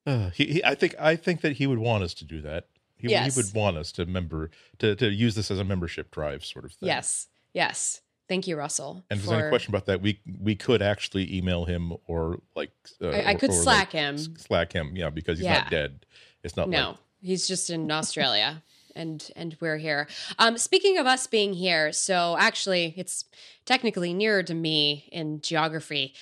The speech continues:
Speaker 2: but today there was an Apple event, which I would just like to state for the record that, um, I've decided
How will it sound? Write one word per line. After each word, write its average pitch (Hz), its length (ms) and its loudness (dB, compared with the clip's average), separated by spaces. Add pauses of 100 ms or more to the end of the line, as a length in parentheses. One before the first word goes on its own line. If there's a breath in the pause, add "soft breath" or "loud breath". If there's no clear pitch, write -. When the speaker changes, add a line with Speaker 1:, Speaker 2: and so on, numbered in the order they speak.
(240 loud breath)
Speaker 2:
but 170 500 2 (920 soft breath)
today 294 400 4
there 302 120 2
was 226 160 0
an 208 80 0
Apple 156 320 0
event, 147 400 -2
which 170 440 0
I 185 140 4
would 208 140 0
just - 380 -2
like 196 200 6
to 196 100 0
state 170 260 4
for 190 80 -6
the 175 100 2
record 156 560 0 (120)
that, 160 420 4
um, 156 760 -2 (260)
I've 180 240 4
decided 170 760 2